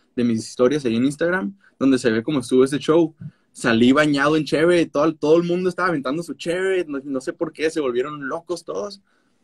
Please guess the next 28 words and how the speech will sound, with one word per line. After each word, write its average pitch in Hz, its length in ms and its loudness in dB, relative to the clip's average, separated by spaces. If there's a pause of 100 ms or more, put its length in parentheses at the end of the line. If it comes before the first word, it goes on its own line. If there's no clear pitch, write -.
(480)
Y - 80 -2
ya 143 120 4
no 202 140 0
pasó, 208 260 -2
se 196 100 -4
puso 160 240 0
bien 185 140 -2
chingón. 190 420 -8 (720)
Llego 151 240 4
a 190 60 0
mi 139 100 0
casa 202 420 0 (500)
y 160 60 2
me 170 100 6
mandan 143 280 0
un 165 100 -2
mensaje 165 400 0
y 170 40 0
me 156 80 -2
dicen, 147 420 -4 (540)
"Oye, 143 240 4
güey, 160 260 4
ganaste". 143 600 -4 (920)
Y 139 120 0
dije, 143 320 -4 (180)
"Pues, 123 140 -18
qué 123 100 -18
chingados". 165 540 -4